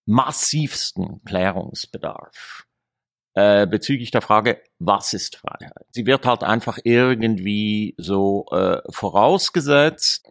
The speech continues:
Da hat mich frappiert an Ihrem Buch, das ist der Begriff der Eigenverantwortung. Eigenverantwortung und Freiheit wird fast immer im selben Zug genannt. Sie weisen diesen Begriff zurück.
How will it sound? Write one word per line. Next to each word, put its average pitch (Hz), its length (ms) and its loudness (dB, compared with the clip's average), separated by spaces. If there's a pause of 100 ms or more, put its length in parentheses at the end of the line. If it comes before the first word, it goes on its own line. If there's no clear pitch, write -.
(120)
Da 131 160 2
hat 185 160 2
mich 160 160 0
frappiert 185 760 -2
an 101 140 2
Ihrem 92 340 -2
Buch, 165 840 -4 (140)
das - 140 2
ist - 120 -2
der 120 60 2
Begriff 101 360 2
der - 220 -2
Eigenverantwortung. - 1120 -8 (420)
Eigenverantwortung 107 800 0
und 87 100 -4
Freiheit 95 400 -2
wird 92 140 -10
fast - 280 -4
immer 90 200 -8
im - 120 -14
selben - 460 -16
Zug 156 300 0
genannt. 127 800 2 (840)
Sie 117 260 -2
weisen 104 420 -2
diesen 87 240 -8
Begriff - 460 -16
zurück. - 340 -18